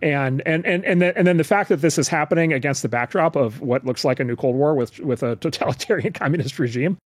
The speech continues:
um, right? Like, exactly like it happened, you know, in Oppenheimer's time with the Russians. Like, I, like, it's, it feels eerily to me like history is repeating itself, like, a lot more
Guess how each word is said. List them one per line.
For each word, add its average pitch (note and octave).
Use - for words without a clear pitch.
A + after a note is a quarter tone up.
um, C#3
right? D#3+
Like, C#3+
exactly C3
like C#3
it C3
happened, C#3
you D3+
know, C3
in C3+
Oppenheimer's D3+
time F3+
with C3+
the B2
Russians. E3+
Like, C3
I, -
like, D#3
it's, G3+
it G3
feels F3+
eerily F#3
to C#3
me C#3+
like C3+
history D3
is A#2
repeating C3
itself, D#3+
like, A#2+
a A#2+
lot B2
more C3